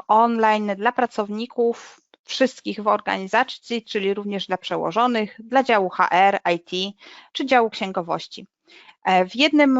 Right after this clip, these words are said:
e, miejscu odbywa się cały proces występowania z wnioskiem, akceptacji oraz rozliczenia takiego wniosku. Dzisiaj będę Państwu pokazywała taki bardzo prosty workflow. E, inicjuje wniosek nasz pracownik, e,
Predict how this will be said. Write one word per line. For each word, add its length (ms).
e, 640
miejscu 640
odbywa 360
się 140
cały 280
proces 380
występowania 680
z 100
wnioskiem, 720
akceptacji 920
oraz 260
rozliczenia 580
takiego 540
wniosku. 640
Dzisiaj 220
będę 220
Państwu 340
pokazywała 640
taki 200
bardzo 280
prosty 400
workflow. 560
E, 480
inicjuje 680
wniosek 600
nasz 280
pracownik, 720
e, 160